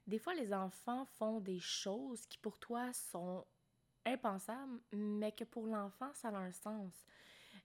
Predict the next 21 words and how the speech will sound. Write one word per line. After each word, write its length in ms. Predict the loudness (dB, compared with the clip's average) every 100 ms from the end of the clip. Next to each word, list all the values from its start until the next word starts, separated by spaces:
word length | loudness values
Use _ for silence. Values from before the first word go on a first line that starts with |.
| -2
Euh, 440 | 0 0 0 2
moi, 160 | 2 2
je 80 |
sais 140 | 0 -2
très 200 | -2 -2
bien 220 | 0 0
que 600 | 0 0 0 0 0 0
les 200 | 0 -2
petites 360 | -4 -6 -6 -4
se 120 | -6
tapaient. 520 | -4 -4 -4 -4 -4 -6 _ -20 -20 -20 _ -6
Euh, 260 | -2 -2
je, 360 | -2 -2 0 0
je 140 | 0
chicanais 500 | 0 0 0 0 0
souvent 340 | -2 -2 -2 -2
celle 320 | 0 -2 -2 -6
qui, 540 | -8 -4 -2 -2 -4 -4
euh, 100 | -6 -4
tapait 240 | -2 0
l'autre. 360 | 2 0 -2